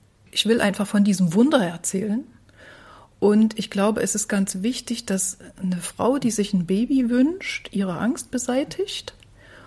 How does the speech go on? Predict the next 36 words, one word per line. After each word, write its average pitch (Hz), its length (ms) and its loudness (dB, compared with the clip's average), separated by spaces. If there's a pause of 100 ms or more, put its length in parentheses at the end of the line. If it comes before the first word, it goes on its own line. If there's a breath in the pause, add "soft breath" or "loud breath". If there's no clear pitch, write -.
(220 soft breath)
und 233 600 4
dass 196 180 0
die 190 160 -2
selber 196 800 0
diesen 208 240 -2
Prozess - 580 -2
steuert, 175 540 -6
der 185 180 0
ja 170 160 -4
so 233 400 2
oft - 320 -4
im 175 140 -2
Leben 196 280 2
nicht 185 180 -2
vorkommt. 175 600 -4
Wir 165 80 -6
haben 185 140 0
ja 175 80 -2
nicht 180 180 -4
so 196 140 -2
viele 185 360 -2
Kinder 190 440 0
in 180 140 0
der 175 100 -4
Familie. 180 600 0 (1080 soft breath)
Das - 160 -2
ist 214 120 -2
ja 180 100 2
in 180 100 0
Deutschland 185 480 0
nicht - 260 0
das 185 240 0
große 202 380 0
Ding, 202 260 0
ja. 165 140 -6
Also 175 180 -6